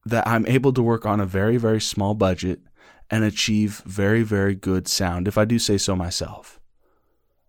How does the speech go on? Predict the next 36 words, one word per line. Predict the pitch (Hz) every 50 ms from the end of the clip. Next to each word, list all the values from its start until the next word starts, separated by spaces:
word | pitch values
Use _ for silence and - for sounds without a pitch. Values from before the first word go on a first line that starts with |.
| _ _ _ _ _ _ _ _ _ _ _ _ _ _ _ -
It's | 131 127 131 - 147
not | 147 156 165 -
something | - - 156 147 135 - 151 147 135
that | 113 98 -
takes | - 113 104 98 - - - - -
a | 98
bunch | 90 98 98 95 - -
of | 95
money. | 98 104 113 123 123 123 123 - - - - - - -
It's | 123 135 139 -
not | 165 156 -
something | - - 185 180 180 - 175 170
that | 151 131 -
takes | - 143 143 131 139 - - -
a | - 110
bunch | 101 104 113 117 120 -
of | 117 107
skills. | - - - - 165 151 101 - - - - - - - - _ _ _ _ - _ _ _ _ _ _ _
It's | - 117 113 - -
just | - - 151 - - -
a |
matter | 151 139 127 120 117 110
of | 98 98
working | 101 110 120 - - 143 135
with | 120 113 -
what | 104 104 - -
you | 165 170
have, | 135 147 127 101 95 92 113 131 139 - - - - _ _ _ _ _ _ _ _ _ _ _ _ _ _ _ _
positioning | - 127 120 110 123 165 202 202 - - 165 135 113 101 98 92
things | - - 98 92 90 92 101 113 117 -
the | 117
way | 110 107 113 113
that | 107 - -
you | 117 113
need | 120 139 143 135
to, | 135 127 123 117